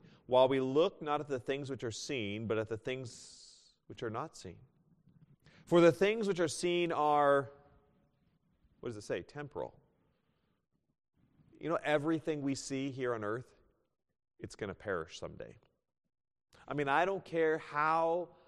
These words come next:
well built something is, it's, it will perish someday. And if man thinks it won't perish, like,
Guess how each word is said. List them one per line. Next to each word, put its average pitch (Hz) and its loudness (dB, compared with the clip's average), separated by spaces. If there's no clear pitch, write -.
well 156 8
built 143 4
something 151 -4
is, 98 2
it's, 98 -8
it 123 -2
will 113 0
perish 104 -4
someday. - -12
And 160 2
if 139 2
man 185 4
thinks - -4
it 160 2
won't 156 4
perish, 208 2
like, - -2